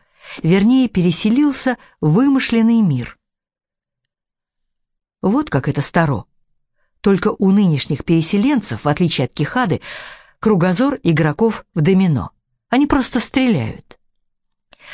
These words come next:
Наш рыцарь в убогом трактире узрел замок. В плуте трактирщики узнал знатного господина. Две местные шлюшки показались ему благородными дамами, и медный таз аптекаря для него —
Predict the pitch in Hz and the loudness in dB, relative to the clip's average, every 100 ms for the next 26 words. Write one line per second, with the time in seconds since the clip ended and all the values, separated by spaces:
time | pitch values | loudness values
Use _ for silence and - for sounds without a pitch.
0 | - - 139 156 - 143 175 208 - 139 | -20 -8 -2 0 0 0 0 -2 -4 -2
1 | 147 165 170 151 135 156 156 - 247 180 | 0 2 2 0 0 0 -2 -2 -2 -2
2 | - _ 175 139 170 202 220 170 139 165 | -4 _ -2 2 2 2 0 -2 -2 -2
3 | 208 175 - - - _ _ _ - - | 0 -2 -6 -12 -20 _ _ _ -16 -16
4 | - - 262 269 220 202 202 - 277 - | -16 -4 0 0 0 -2 -2 -2 -2 -2
5 | 156 170 - 202 185 151 202 254 247 - | -4 -4 -4 0 2 2 2 0 -2 -6
6 | - 165 147 190 220 214 190 180 160 - | -8 -2 0 0 2 0 0 -2 -2 -2
7 | 151 127 113 - - _ _ - - - | -2 -2 -6 -8 -12 _ _ -20 -18 -4
8 | 175 208 269 269 247 226 220 - 277 285 | 0 2 2 2 2 0 2 2 2 0
9 | - - - _ - - 180 220 220 285 | -4 -10 -10 _ -20 -6 -2 0 0 0
10 | 269 269 254 175 180 202 262 247 254 269 | 0 0 2 2 2 2 0 2 2 2
11 | 185 165 135 131 - - _ _ _ _ | 0 0 -2 -4 -6 -14 _ _ _ _
12 | - 202 185 180 151 156 151 165 - - | 0 2 4 2 0 -2 0 -2 -2 -4
13 | - 285 294 160 139 147 139 160 226 | -2 -4 0 0 2 2 2 2 0